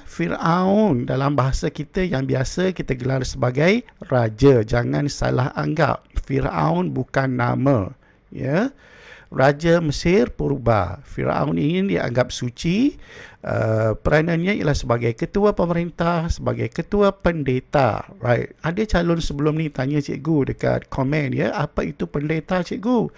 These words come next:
Pendeta tu ialah maksudnya orang yang arif tentang aga-, agama, right? Keagamaan. Baik. Firaun juga pemilik tanah. Firaun juga sebagai ketua hakim.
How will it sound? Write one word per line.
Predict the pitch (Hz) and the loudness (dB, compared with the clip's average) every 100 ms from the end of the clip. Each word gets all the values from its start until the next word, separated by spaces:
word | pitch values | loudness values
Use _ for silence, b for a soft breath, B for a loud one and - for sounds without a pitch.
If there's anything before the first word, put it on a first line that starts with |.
| B B B - 127 | B B B -6 -2
Pendeta | 127 123 120 - | -2 -2 -4 -4
tu | 117 - 180 214 | -4 0 -2 0
ialah | 120 107 123 135 | -4 -4 -2 -2
maksudnya | 127 - - 131 110 113 120 151 - | -2 -4 -8 -6 -4 -2 0 0 -2
orang | 143 123 131 123 | -4 -2 0 -2
yang | 123 120 135 160 226 - - | -2 0 2 2 0 -4 -4
arif | 127 127 147 - | -4 0 -2 -2
tentang | 135 120 151 143 - | -6 -2 0 0 0
aga-, | - 127 160 220 285 - b b b - | -4 0 2 4 2 -4 b b b -8
agama, | 113 113 107 107 120 120 107 - - - | -6 -2 -2 0 2 2 0 -6 -12 -10
right? | 107 165 269 - | -4 -2 -4 -6
Keagamaan. | - 123 120 104 104 - 123 104 92 101 B B B B - | -4 -2 -2 -4 -4 -6 -4 -4 -6 -12 B B B B -6
Baik. | 123 110 - _ B B B B B | -2 -2 -4 _ B B B B B
Firaun | - 165 - 202 208 | -6 -4 -2 0 0
juga | 190 202 226 | -2 -4 -2
pemilik | 233 170 160 151 - | -2 -2 -2 -2 -2
tanah. | - 139 139 110 92 - | -2 0 0 0 -2 -6
Firaun | 123 - 104 117 | -6 -4 -4 -2
juga | 139 170 190 190 | -2 -2 0 -2
sebagai | - 123 120 117 | -2 -2 -2 -4
ketua | - 170 156 190 | -4 -4 -2 -4
hakim. | - 208 185 107 | -2 0 0 -2